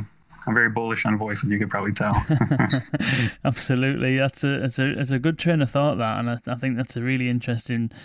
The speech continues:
Speaker 2: really interesting thing to explore as well. I'm really looking forward to seeing how, how you get on with that, 'cause it, it does sound as though there's a whole load of, um, clunkiness, I suppose, and a whole, as you mentioned, you know, layer upon layer of, of add-, added risk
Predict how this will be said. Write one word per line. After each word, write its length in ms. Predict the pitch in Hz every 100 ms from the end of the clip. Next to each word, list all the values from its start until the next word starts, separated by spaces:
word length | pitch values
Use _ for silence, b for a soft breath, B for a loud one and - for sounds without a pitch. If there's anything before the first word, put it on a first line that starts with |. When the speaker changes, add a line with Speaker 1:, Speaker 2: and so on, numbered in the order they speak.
| B B
Speaker 2:
really 260 | 135 139 131
interesting 520 | 127 120 120 - 117
thing 200 | 113 123
to 120 | 117
explore 380 | 113 - 123 120
as 120 | 113 113
well. 160 | 120
I'm 240 | 117 117 120
really 200 | 127 120
looking 200 | 117 113
forward 240 | - 113
to 60 | 117
seeing 260 | 120 113 113
how, 180 | 117 -
how 80 | 123
you 140 | 120
get 120 | 113 117
on 120 | 120
with 100 | 104
that, 180 | 104 -
'cause 120 | 117
it, 100 | 110 117
it 140 | 107
does 200 | 123 117
sound 340 | - 117 113
as 120 | 113 110
though 160 | 113
there's 180 | 113 110
a 60 | 113
whole 420 | 120 117 117 110 B B B B -
load 360 | 120 120 117
of, 300 | 113 110 107
um, 600 | 117 110 107 107 107 113 - 262 _
clunkiness, 520 | - 139 131 113 110
I 40 | 117
suppose, 480 | 113 110 110 123 123
and 100 | 113
a 40 |
whole, 360 | 117 120 117 120
as 220 | 123 117
you 80 | 117
mentioned, 500 | 120 123 117 113 117
you 60 | 123
know, 240 | 110 117 -
layer 300 | 120 120 113
upon 280 | 113 117
layer 360 | 113 120 117 113
of, 160 | 110 -
of 180 | 123 -
add-, 240 | 120 117 -
added 300 | 127 123 113
risk 420 | 127 120 -